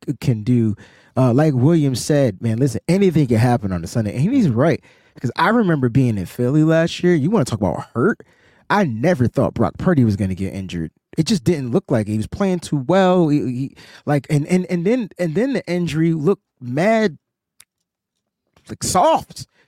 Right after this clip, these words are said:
That did it. Yeah. Tore something, right? And so, like, anything can happen. But you gotta go into this game with the confidence and the faith that your team is the best team in the N F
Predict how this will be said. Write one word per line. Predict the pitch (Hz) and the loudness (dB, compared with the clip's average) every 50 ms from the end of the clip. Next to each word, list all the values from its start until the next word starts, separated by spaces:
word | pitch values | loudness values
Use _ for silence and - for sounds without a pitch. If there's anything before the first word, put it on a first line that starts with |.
| _ _ _ _ _ _ _ _ _ _ | _ _ _ _ _ _ _ _ _ _
That | - 143 180 233 311 - | -2 0 0 0 2 2
did | 381 403 415 453 453 - | 2 4 4 4 2 2
it. | - - _ _ _ _ _ _ _ | 0 -4 _ _ _ _ _ _ _
Yeah. | - 131 170 247 330 - 131 - - _ _ _ - _ _ | -4 0 0 2 2 0 -2 -4 -6 _ _ _ -20 _ _
Tore | - - 339 359 311 | -2 0 2 2 0
something, | - - 214 185 143 104 107 101 | 0 0 -2 -2 -2 -2 -4 -2
right? | 120 135 180 214 240 247 - _ _ _ _ _ | 0 0 0 0 -2 -6 -12 _ _ _ _ _
And | 175 202 | -10 -8
so, | - - 226 | -2 -2 0
like, | 220 233 233 196 131 - _ _ _ - | 0 0 0 -2 -4 -8 _ _ _ -4
anything | 233 254 277 294 277 - - 208 185 165 | -2 0 2 0 0 2 0 0 0 2
can | - 165 143 | 0 0 0
happen. | 120 131 131 139 147 143 - - - - - - _ _ _ _ _ _ _ _ _ _ _ _ _ _ _ | 2 0 2 2 0 0 0 -4 -6 -6 -10 -20 _ _ _ _ _ _ _ _ _ _ _ _ _ _ _
But | 214 - - | -4 0 0
you | 233 | 2
gotta | 170 226 220 233 247 233 | 2 4 2 4 2 2
go | 165 196 196 196 190 185 | 2 2 2 4 2 2
into | 180 170 - 170 | 0 0 0 2
this | 156 156 156 139 | 4 4 2 2
game | 123 - 135 139 139 135 | 2 2 2 2 2 2
with | 131 135 - | 2 2 0
the | - 131 | 0 -4
confidence | - - 156 147 151 139 156 151 143 131 - | -2 0 2 2 2 2 2 0 0 0 -2
and | 123 107 | -2 -2
the | 104 101 | -2 -4
faith | - - 151 139 131 - | 0 0 2 2 2 0
that | - 98 71 | 0 -2 -2
your | 98 101 113 147 160 | 0 0 2 2 2
team | 135 - - 151 139 131 117 | 0 0 -2 0 0 0 0
is | 110 98 | 0 0
the | - 90 90 | 0 -2 -2
best | 95 - 127 123 117 104 - | 0 2 2 2 2 0 -4
team | - - 101 90 - 135 - - _ | -6 -6 -6 -6 -8 -12 -16 -4 _
in | 143 123 120 | 0 2 2
the | 117 107 - | 0 0 -2
N | 104 92 85 | -4 -8 -8
F | 82 80 - | -12 -14 -16